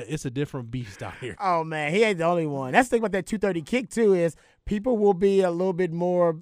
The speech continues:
Speaker 2: belligerent, I should say. There'll be a, uh,
Speaker 1: There'll be
Speaker 2: be
Speaker 1: some more electricity in the
Speaker 2: Yeah,
Speaker 1: building.
Speaker 2: there'll be a lot more tipsy, uh, fans out there on both sides than there normally are at eleven, just 'cause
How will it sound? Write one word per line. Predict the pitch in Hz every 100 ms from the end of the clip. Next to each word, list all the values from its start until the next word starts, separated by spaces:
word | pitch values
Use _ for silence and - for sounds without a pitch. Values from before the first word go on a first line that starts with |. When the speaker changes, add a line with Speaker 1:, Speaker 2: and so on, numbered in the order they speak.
| _
Speaker 2:
belligerent, | 160 156 185 185 175 165 143
I | 143
should | 147 143
say. | 139 147 139
There'll | 165
be | 180 185
a, |
uh, | 165 165
Speaker 1:
There'll | 175 160 185
be |
Speaker 2:
be | 208
Speaker 1:
some | 208
more | 196 170
electricity | 160 - - 180 - 120 104
in | 110
the | 107
Speaker 2:
Yeah, | 160 147 139
Speaker 1:
building. | 139
Speaker 2:
there'll | 170
be | 175
a | 160
lot | 165 170
more | 170
tipsy, | - 180 156 - 156 143 139
uh, | 139 135
fans | - 160 151 139
out | 139 131
there | 147
on | 139 135
both | 151 151
sides | - 139 131 123
than | 143
there | 143
normally | 165 214 180 160
are | 151
at | 151
eleven, | 147 160 175
just | 160 202 -
'cause | 175 160